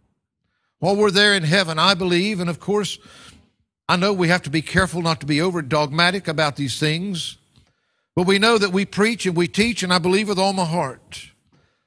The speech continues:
I believe that that rapture, that return of Jesus Christ to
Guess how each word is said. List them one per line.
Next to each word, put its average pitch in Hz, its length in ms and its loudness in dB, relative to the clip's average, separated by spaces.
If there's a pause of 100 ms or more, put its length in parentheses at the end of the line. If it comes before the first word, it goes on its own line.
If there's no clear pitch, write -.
(140)
I 151 100 0
believe 180 460 0
that 175 360 0 (500)
that 170 180 2
rapture, 190 500 0
that 175 160 0
return 180 420 -2
of 175 80 -2
Jesus 170 380 -2
Christ 190 460 -2
to 156 280 -2